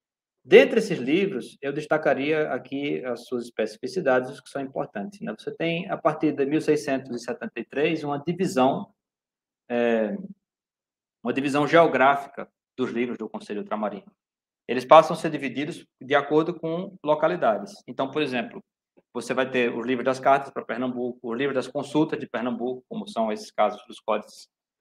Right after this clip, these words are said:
duzentos e sessenta e cinco a duzentos e sessenta e sete. Mas, pra além desses códices que reúnem, sobretudo, matérias ligadas à governação, você tem outros códices também relevantes, como são, por exemplo, as consultas de partes.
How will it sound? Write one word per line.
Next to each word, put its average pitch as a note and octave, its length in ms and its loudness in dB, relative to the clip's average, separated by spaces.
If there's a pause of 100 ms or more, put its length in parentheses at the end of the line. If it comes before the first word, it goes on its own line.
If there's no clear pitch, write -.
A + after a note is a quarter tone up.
(240)
duzentos C#3 480 4
e A#2+ 60 -8
sessenta B2+ 500 -6
e B2 60 -2
cinco A#2+ 500 -8
a B2+ 160 4
duzentos A#2+ 440 -4
e - 20 -14
sessenta G#2+ 380 -8
e A2+ 40 -4
sete. A2 320 -2 (1160)
Mas, F#3 180 10 (300)
pra G3+ 140 10
além A3 220 6
desses A#3 300 -4
códices B2+ 500 2
que - 140 -10
reúnem, C#3+ 460 4
sobretudo, B2+ 880 -4
matérias C#3 560 0
ligadas G#2+ 440 -2
à A2 40 -6
governação, A#2 800 -6 (420)
você F3 220 -2
tem G3 480 -6
outros E3 400 2
códices C3 400 2
também B2+ 260 -2
relevantes, C3+ 540 0
como B2+ 160 -8
são, B2+ 180 -4
por C3 140 -6
exemplo, A#2+ 300 -6
as C3+ 80 -10
consultas C#3 440 -8
de - 80 -12
partes. - 640 2